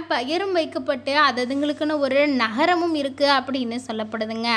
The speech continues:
அதாவது நாம செய்யக்கூடிய பாவங்களை பொறுத்த மாதிரியான ஒரு ஒரு நகரம் இருக்குமாம். அந்தந்த நகரங்களுக்கு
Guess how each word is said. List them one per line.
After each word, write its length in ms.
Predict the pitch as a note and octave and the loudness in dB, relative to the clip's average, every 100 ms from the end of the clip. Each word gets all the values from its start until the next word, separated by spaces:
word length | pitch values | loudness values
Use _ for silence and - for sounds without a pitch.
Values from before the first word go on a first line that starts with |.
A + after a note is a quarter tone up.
| A3 - - - | 0 -8 -18 2
அதாவது 500 | C4+ E4+ G4 F4+ D#4+ F4 | 6 8 6 4 2 4
நாம 260 | D4+ C4 | 2 0
செய்யக்கூடிய 680 | C4 C#4 D#4+ G4+ F4+ D4+ C4+ C#4+ D4+ C#4+ | -2 -2 -2 -2 -4 -2 2 2 2 4
பாவங்களை 580 | B3+ D#4+ G4+ F#4+ F4+ D4 | 6 6 4 0 -2 0
பொறுத்த 280 | D4 C4 C#4 | -2 -2 -2
மாதிரியான 600 | C#4+ B3+ B3 A#3+ A#3+ A3+ A3+ C4 E4 - - - | -2 -2 -4 -6 -6 -4 0 0 0 -8 -12 4
ஒரு 240 | D#4 F#4+ | 6 8
ஒரு 180 | F4 D4 | 6 4
நகரம் 460 | D4+ A#3 A#3 D#4 D4+ | 2 -2 0 0 0
இருக்குமாம். 480 | A3+ A3 A#3+ B3 A#3 - - - | -2 -6 -4 -4 -4 -8 -8 2
அந்தந்த 380 | D#4 F4+ A4+ G4+ | 2 4 4 2
நகரங்களுக்கு 680 | F4+ C#4+ E4 E4+ E4 D#4 D#4 | 0 0 0 0 0 -2 -2